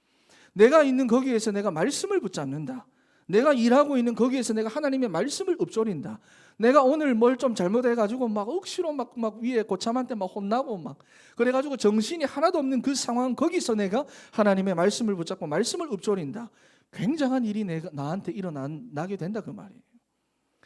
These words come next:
세 번째가 요한 일서 일 장 일 절입니다. 자, 요한 일서 일 장 일 절에 보면 "태초부터 있는 생명의 말씀에 관하여는 우리가 들은 바요, 눈으로 본 바요,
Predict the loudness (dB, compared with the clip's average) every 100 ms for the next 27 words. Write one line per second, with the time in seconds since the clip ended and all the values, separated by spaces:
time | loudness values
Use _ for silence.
0 | _ _ -12 -2 0 0 -2 -2 -4 -6
1 | -8 _ _ _ _ _ _ _ _ _
2 | _ _ _ _ -8 -6 -6 -8 -10 -10
3 | -12 -12 -12 -16 -20 _ _ _ _ -10
4 | -10 -10 -12 -12 -12 -12 -14 -18 _ _
5 | _ _ _ _ _ _ _ _ _ _
6 | _ _ -20 -20 -20 -20 -20 -20 _ -6
7 | 0 6 6 6 2 2 0 -2 -2 -2
8 | -2 -2 -2 -4 -4 -6 -8 -8 -4 -2
9 | -2 -2 2 4 4 0 -2 -4 -6 -4
10 | -4 -4 -2 -4 -4 -4 -4 -6 -8 -6
11 | -6 -4 -4 -6 -8 -8 -6 -6 -8 -8
12 | -6 -4 -4 -8 -10 -14 -14 -4 0 0
13 | 0 -4 -4 -4 -4 -6 -12